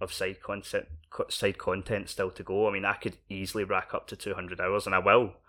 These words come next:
before moving on to my second run. It's, it's just, there's so much to do in the game.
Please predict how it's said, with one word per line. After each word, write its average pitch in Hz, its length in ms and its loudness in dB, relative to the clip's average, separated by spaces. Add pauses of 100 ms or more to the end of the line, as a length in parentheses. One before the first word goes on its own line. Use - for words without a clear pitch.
(460)
before 98 300 4
moving 95 300 2
on 92 100 -2
to - 100 -14
my 92 100 -4
second 92 440 -4
run. 107 280 2 (1080)
It's, - 320 -2
it's 123 160 4
just, - 380 -4
there's 120 120 2
so - 460 4
much 113 360 2
to 98 100 -8
do 104 580 2
in 113 140 -4
the 110 80 -2
game. 117 580 -2